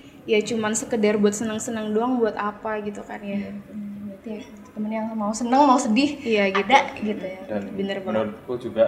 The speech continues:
Speaker 3: teman itu nggak selalu mendukung, yang penting harus mengingatkan. Kalau
Speaker 1: Iya.
Speaker 3: mendukung terus,
Speaker 2: Hmm.
Speaker 3: kalau kita salah didukung kan buat apa gitu, kayak
Speaker 1: Iya,
Speaker 3: nggak ada
Speaker 1: bener
Speaker 3: yang
Speaker 1: banget.
Speaker 3: kasih tahu gitu. Jadi ya teman itu harus pilih-pilih lah,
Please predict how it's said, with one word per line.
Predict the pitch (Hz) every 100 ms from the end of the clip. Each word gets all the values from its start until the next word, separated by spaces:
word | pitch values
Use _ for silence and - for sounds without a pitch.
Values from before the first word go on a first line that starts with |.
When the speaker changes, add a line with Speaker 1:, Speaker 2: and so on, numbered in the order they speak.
| -
Speaker 3:
teman | - 110 107 110 107
itu | 104 101 127 135 131 - - - - -
nggak | 101
selalu | 95 110 110
mendukung, | 110 104 98 120
yang | 123 110
penting | 104 123 123 - - - -
harus | 120 117 107
mengingatkan. | 113 107 107 101 107 101 -
Kalau | -
Speaker 1:
Iya. | 220 220 196
Speaker 3:
mendukung | 202 120
terus, | 104 110
Speaker 2:
Hmm. | 208
Speaker 3:
kalau | 117
kita | 127 117
salah | 117 120 139
didukung | 127 104 104
kan | 131 165 - - - -
buat | 110
apa | 101 139 - 127
gitu, | 123 104
kayak | 120 120 -
Speaker 1:
Iya, | 107
Speaker 3:
nggak | 110 101
ada |
Speaker 1:
bener | 107 101
Speaker 3:
yang | 104 104
Speaker 1:
banget. | 101 - -
Speaker 3:
kasih | 107 - 113
tahu | 101 104 107 104
gitu. | 98 95
Jadi | 98 98 101
ya | 98 95 - - - - -
teman | 101 101 104
itu | 104 101 123 123 120 120 -
harus | 117 110 104
pilih-pilih | 110 104 104 98 104 107
lah, | 95